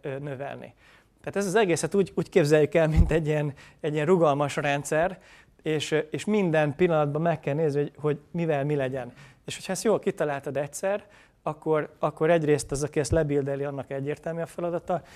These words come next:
másrészt pedig mindig, mindig adaptálódik a, ö, a felületed. Ki az, aki így szokta csinálni? <laughs> Kíváncsi lennék. Vagy kinek ismerős a probléma?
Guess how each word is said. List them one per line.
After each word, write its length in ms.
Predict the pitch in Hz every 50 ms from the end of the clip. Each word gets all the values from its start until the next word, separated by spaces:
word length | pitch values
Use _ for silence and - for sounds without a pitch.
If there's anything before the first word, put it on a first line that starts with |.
| - - -
másrészt 380 | - 160 151 - - 131 -
pedig 340 | - 160 151 147 147 139 151 - - _ _ _ _ _ _
mindig, 320 | - 160 160 147 139 135
mindig 280 | 151 160 160 147 139 135
adaptálódik 720 | 143 135 139 123 - - 135 131 131 135 131 135 131 -
a, 300 | - 139 135 135 135 127 117 _ _ -
ö, 160 | - 147 135 139 143 _
a 80 | -
felületed. 640 | - - 160 151 139 135 - - - - - - - _ _ _ _ _ _ _ _ _ _ _ _ _ _ _ _ _
Ki 100 | - 220
az, 140 | 214 139 165
aki 180 | 170 - -
így 100 | 151 151
szokta 280 | 151 - 156 - - 139
csinálni? 580 | - - - 156 147 151 - 190 185 156 156
<laughs> 0 |
Kíváncsi 380 | - - 170 160 147 147 135 -
lennék. 320 | 143 139 139 139 139 139 135 _ _ _ _ _ _ _ _ _ _ _ _ _ _ _ _ _ _ _ _ _ _ _ _ _
Vagy 200 | 156 151 151 - _ _ _ _
kinek 280 | - 208 202 - -
ismerős 360 | 214 185 - 180 165 165 147
a 60 | - 151
probléma? 540 | - 180 190 170 143 135 127 127 120 120